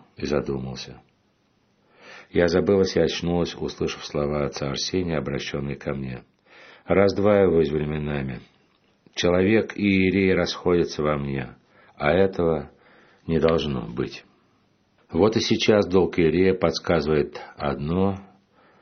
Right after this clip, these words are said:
а чувства человеческие другое. Труден и многострадален путь человека.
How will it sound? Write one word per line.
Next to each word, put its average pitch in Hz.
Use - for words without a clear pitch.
а 85
чувства -
человеческие 73
другое. 67
Труден 101
и 87
многострадален 82
путь 71
человека. 67